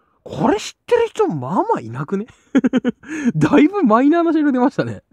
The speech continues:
まあ、引退がそうですね、五十七年まで生きてたって考えると、まあ、五十七年だとして、えー、だいたい六十七年前。だからまあ、そうですね、七十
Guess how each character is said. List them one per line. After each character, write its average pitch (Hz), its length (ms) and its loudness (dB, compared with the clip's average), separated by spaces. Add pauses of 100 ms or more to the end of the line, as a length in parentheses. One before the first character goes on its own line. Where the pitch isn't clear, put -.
(640)
ま 214 80 -4
あ、 - 20 -4
引 269 80 -2
退 440 380 -4
が 403 80 -4
そ 349 80 -6
う - 20 -4
で 185 80 -4
す - 20 -4
ね、 - 0 -
五 180 140 0
十 285 80 0
七 440 100 0 (240)
年 302 140 0
ま 202 60 -4
で 180 80 -4
生 185 80 -2
き - 60 -18
て 202 60 -8
た 165 80 -8
っ 151 40 -8
て 143 60 -10
考 135 220 -8
え 131 40 -8
る 120 80 -10
と、 113 300 -12 (500)
ま 220 100 -10
あ、 - 20 -8
五 185 140 -4
十 330 220 -2
七 349 240 -4
年 240 180 -6
だ 175 120 -8
と 156 100 -12
し - 120 -18
て、 185 380 -8 (680)
え 156 1080 -10
ー、 - 20 -12
だ 160 160 -4
い 262 100 -4
た - 260 -6
い 262 140 -4
六 214 300 -2
十 247 160 -2
七 214 220 -4
年 202 180 -6
前。 139 180 -12
だ 233 120 -14
か 247 80 -8
ら 202 60 -8
ま 165 180 -10
あ、 - 60 -20 (520)
そ - 80 -12
う - 20 -12
で 151 80 -12
す - 20 -10
ね、 151 80 -10
七 208 180 -6
十 480 200 -6